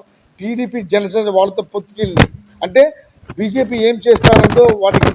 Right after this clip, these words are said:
మద్దతు ఇస్తూ బీజేపీ, ఆ, టీడీపీ, జనసేన వాళ్ళతో కలిశాయి, కూటమి కలిశాయి. వాళ్ళకి క-, వాళ్ళ కలవంత అవసరం ఏంటి అంటే, వీళ్ళిద్దరికి కూడాను మన ఎస్సీ, ఎస్టీ, బీసీ, మైనారిటీ,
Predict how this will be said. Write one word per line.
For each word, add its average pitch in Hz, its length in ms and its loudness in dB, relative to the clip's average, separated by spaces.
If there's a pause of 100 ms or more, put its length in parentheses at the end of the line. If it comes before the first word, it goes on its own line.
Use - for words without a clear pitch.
మద్దతు 202 340 -6
ఇస్తూ 254 240 -14
బీజేపీ, 220 560 -6 (380)
ఆ, 180 140 -2 (120)
టీడీపీ, 254 420 -6 (380)
జనసేన 214 380 -2 (400)
వాళ్ళతో 202 280 2
కలిశాయి, 175 400 -2 (200)
కూటమి 240 400 4
కలిశాయి. 180 340 -2 (320)
వాళ్ళకి 190 320 4
క-, 185 260 -4
వాళ్ళ 202 120 4 (100)
కలవంత 240 260 2
అవసరం 233 340 2
ఏంటి 240 320 -4 (280)
అంటే, 185 160 4 (340)
వీళ్ళిద్దరికి 254 560 2
కూడాను 233 400 0 (360)
మన 190 100 -2
ఎస్సీ, 196 420 -4
ఎస్టీ, 233 240 -4
బీసీ, 220 380 -12
మైనారిటీ, 214 640 0